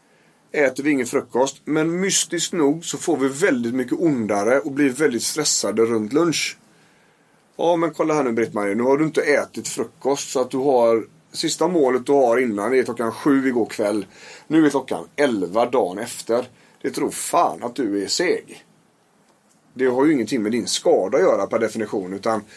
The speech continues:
det har ju att göra med att du är helt tom på energi.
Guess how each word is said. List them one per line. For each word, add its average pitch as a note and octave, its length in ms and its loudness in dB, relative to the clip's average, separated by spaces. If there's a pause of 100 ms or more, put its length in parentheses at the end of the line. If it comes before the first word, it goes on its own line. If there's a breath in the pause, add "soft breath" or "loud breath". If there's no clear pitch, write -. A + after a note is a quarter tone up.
(260 loud breath)
det A#2 140 0
har C3+ 240 4
ju A#2 60 6
att B2+ 60 4
göra A2 240 4
med G#2+ 120 0
att A2+ 120 -6
du B2+ 260 0
är A2 40 2 (260)
helt F#2 240 0
tom G2 280 -4
på A2+ 100 -4
energi. G#2+ 460 0